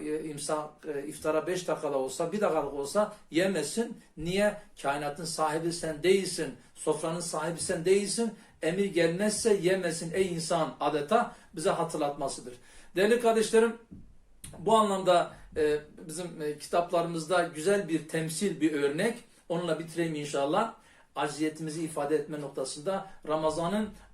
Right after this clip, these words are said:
acziyetimizi hatırlatma, efendim, nefsimizin uluhiyetini kırma noktasında sonsuz güç, kudret sahibinin Allah olduğunu, Razak-ı Mutlak, e, Müdebir-i Mutlak, Rububiyet-i Mutlak'ın Allah olduğunu noktasında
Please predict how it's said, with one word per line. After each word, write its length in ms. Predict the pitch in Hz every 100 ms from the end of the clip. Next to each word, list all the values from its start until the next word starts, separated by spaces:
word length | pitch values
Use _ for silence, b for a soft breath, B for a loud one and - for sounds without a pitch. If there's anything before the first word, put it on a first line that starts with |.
| -
acziyetimizi 640 | 160 156 160 165 170 160 190
hatırlatma, 920 | 160 156 160 156 156 170 185 196 - B B B
efendim, 420 | 147 160 165 160
nefsimizin 680 | 156 151 170 160 151 190 190 - -
uluhiyetini 760 | 160 151 156 156 175 180 165 151
kırma 400 | - 151 156 175
noktasında 720 | 170 160 160 151 165 190 - B B
sonsuz 540 | - 170 165 165 190 160
güç, 260 | 196 -
kudret 340 | 170 156 185 180
sahibinin 340 | 165 165 170
Allah 220 | 147 165
olduğunu, 600 | 185 180 170 175 196 190 B B
Razak-ı 440 | 143 147 185 185 175
Mutlak, 480 | 165 160 190 196 196 B B -
e, 120 | 139
Müdebir-i 520 | 143 147 160 175 185
Mutlak, 480 | 175 165 180 185 185 B B -
Rububiyet-i 460 | 156 156 190 185
Mutlak'ın 520 | 170 160 - 160 175 160
Allah 240 | 156 180
olduğunu 440 | 185 160 160 156
noktasında 840 | 147 - 165 143 - 151 196 233